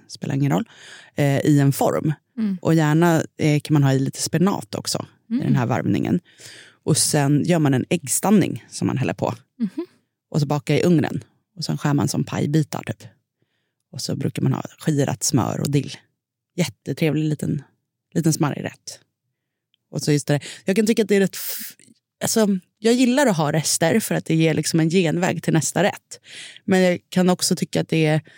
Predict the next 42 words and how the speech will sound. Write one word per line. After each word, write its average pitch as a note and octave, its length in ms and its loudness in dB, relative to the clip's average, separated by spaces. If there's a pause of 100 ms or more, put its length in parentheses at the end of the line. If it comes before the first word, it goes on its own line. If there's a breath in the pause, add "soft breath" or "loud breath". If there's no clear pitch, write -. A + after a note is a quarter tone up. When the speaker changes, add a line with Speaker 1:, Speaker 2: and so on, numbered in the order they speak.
(240 loud breath)
Speaker 1:
är - 100 -4
fräscht D#3 360 -2
att E3 60 2
göra D#3+ 140 2
något E3+ 160 2
nytt A3+ 300 4 (880)
att E3+ 100 -4
jag F3+ 80 4
inte E3 160 0
tycker - 180 -4
det E3+ 40 6
är - 20 2
så D#3+ 140 -2
kul D#3+ 200 -2
att D#3+ 60 2
äta D3+ 140 -4
samma D#3 500 0 (180)
Speaker 2:
Mm. F#3 260 -2 (500 loud breath)
Speaker 1:
flera D#3 300 2
gånger. F3+ 380 2 (920)
Så - 140 -2
det E3+ 80 2
här, F3 120 4
jag F#3 220 4
är F3+ 80 2
liksom, D#3 480 2 (1120)
jag D#3+ 140 2
är D3+ 40 2
för D3+ 240 0
det C3 80 0
här B2+ 100 0
att B2+ 100 -4
man C#3 100 2
gör C#3 100 4
nya D3+ 320 4
rätter - 460 -8 (520)
av C3+ 180 -2
de C#3+ 140 2
gamla. C#3+ 300 0 (320)
Speaker 2:
Mm. F3+ 260 -4
Speaker 1:
Det - 80 -6
blir C#3+ 380 0